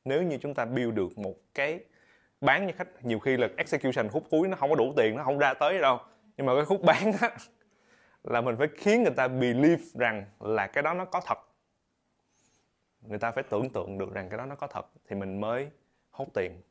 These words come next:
win cái pitch đó về được. À.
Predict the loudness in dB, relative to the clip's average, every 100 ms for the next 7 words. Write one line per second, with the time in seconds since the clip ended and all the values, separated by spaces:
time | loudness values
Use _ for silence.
0 | _ _ _ _ _ _ _ _ _ -20
1 | -20 -18 -16 -4 -4 -4 -6 -6 -4 -4
2 | -4 -6 -14 _ _ _ -10